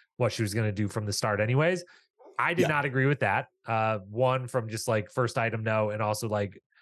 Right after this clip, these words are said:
Speaker 1: a forty ounce beer <laughs> isn't what I, what I think, uh, my body needs. Although, I don't know, it's a lot of carbs and, like,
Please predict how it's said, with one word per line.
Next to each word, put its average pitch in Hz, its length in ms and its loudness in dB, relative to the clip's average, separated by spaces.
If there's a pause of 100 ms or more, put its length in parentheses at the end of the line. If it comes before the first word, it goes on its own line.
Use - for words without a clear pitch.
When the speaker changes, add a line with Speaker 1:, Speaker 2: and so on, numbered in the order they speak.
(320)
Speaker 1:
a 120 160 0
forty 135 460 2
ounce 123 200 0
beer 113 440 0
<laughs> - 360 0
isn't 156 220 0
what 131 200 2
I, 127 140 2 (500)
what 131 240 2
I 127 140 2
think, 127 460 -4
uh, 117 300 2
my 120 140 -2
body 120 360 0
needs. 120 360 -6
Although, 143 260 4
I 135 100 2
don't 180 120 -4
know, 107 140 -2
it's 131 120 -6
a 160 40 -6
lot 147 160 -2
of - 60 -8
carbs 107 440 0
and, 98 140 -10
like, 98 220 -6